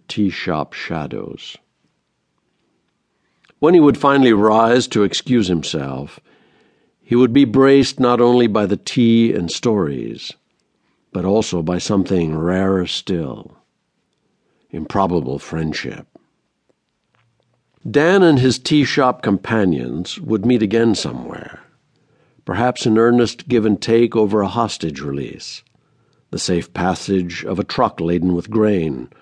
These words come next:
or a roadside standoff. Perhaps they would come face to face in a blizzard, or when he was seeking agreement from village elders for a new clinic.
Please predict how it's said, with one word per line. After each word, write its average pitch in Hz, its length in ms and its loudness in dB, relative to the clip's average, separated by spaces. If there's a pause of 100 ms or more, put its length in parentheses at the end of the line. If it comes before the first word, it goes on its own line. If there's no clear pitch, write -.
(380)
or 113 140 0
a 107 60 4
roadside 107 540 2
standoff. 85 840 -2 (1120)
Perhaps 147 360 0
they 147 100 6
would 127 120 2
come 135 200 0
face 139 260 4
to 127 140 -2
face 131 320 2
in 127 80 4
a 120 40 4
blizzard, 117 720 -2 (520)
or 120 180 4
when 135 160 4
he 120 140 4
was 107 200 0
seeking 120 380 2
agreement 95 640 2
from 80 300 -4
village 92 360 0
elders 80 560 -2
for 87 220 -6
a 80 60 -2
new 92 180 2
clinic. - 540 -4